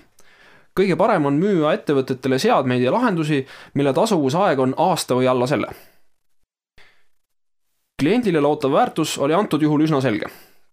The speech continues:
Kümme protsenti käibest ehk siis lehed, mille eest jäi raha saamata, ning lehed,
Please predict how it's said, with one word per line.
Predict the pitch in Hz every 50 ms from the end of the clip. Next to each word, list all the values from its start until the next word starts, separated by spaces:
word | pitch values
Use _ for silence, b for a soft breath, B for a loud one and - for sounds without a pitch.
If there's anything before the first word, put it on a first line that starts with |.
| _ _
Kümme | - 226 226 185
protsenti | 143 - 123 - - 151 147 - 123
käibest | 120 196 247 240 196 170 143 - - - - -
ehk | 131 147 151 -
siis | - 123 120
lehed, | 160 208 233 202 160 - - - - b b b b b b b -
mille | 143 147 135
eest | 123 123 123 -
jäi | 127 127
raha | 151 160 131 131
saamata, | 185 220 226 196 190 - - 147 147 135 - - - _
ning | - 127 123 117 120
lehed, | 147 185 190 185 165 147 -